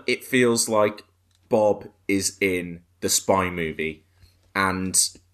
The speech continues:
that there's kind of a family drama unfolding around him.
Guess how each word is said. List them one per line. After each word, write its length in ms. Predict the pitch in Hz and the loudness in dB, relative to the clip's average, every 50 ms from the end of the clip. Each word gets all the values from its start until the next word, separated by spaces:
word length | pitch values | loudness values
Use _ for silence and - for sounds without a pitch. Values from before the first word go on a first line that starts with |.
| _ _ - 110 - | _ _ -20 -8 0
that 240 | - 104 98 - 98 | 2 2 2 2 -2
there's 200 | 107 104 101 - | -2 0 0 0
kind 180 | - 113 104 104 | 0 0 0 2
of 80 | 92 | 2
a 60 | 101 - | 0 -2
family 420 | - - 107 107 104 104 104 101 | 0 0 0 2 2 2 0 0
drama 400 | 101 - 107 95 95 95 95 95 | 2 2 2 2 4 2 2 0
unfolding 540 | 90 87 95 - - 101 95 87 92 90 87 | -2 -2 -6 -2 0 0 2 2 0 -2 -4
around 360 | 90 101 127 135 131 120 113 | 0 0 2 2 0 0 -2
him. 260 | - 87 80 85 - | -4 -6 -6 -8 -10